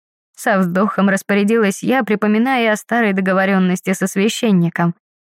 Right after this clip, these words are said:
Вероятно, детьми были те самые девочки, Лили и Дейзи,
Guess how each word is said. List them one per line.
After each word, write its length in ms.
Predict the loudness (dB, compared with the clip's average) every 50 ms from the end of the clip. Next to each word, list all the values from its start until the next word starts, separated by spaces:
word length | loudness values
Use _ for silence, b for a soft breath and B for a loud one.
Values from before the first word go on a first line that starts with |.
| _ _ _ _ _ _ _ _ _ -2
Вероятно, 680 | 0 2 2 2 2 2 2 0 0 0 0 0 0
детьми 440 | 0 0 -2 -2 -2 -2 0 2 2
были 240 | 2 2 2 0
те 200 | 0 -2 -2 -4
самые 480 | -2 -2 -2 0 0 0 0 0 0 -2
девочки, 640 | -2 -2 0 0 0 0 -2 -2 0 0 0 0 0 _ _ _ _ _
Лили 500 | -2 0 2 2 4 4 4 2 2 2
и 40 | 2
Дейзи, 520 | 0 0 0 2 2 0 2 2 0 0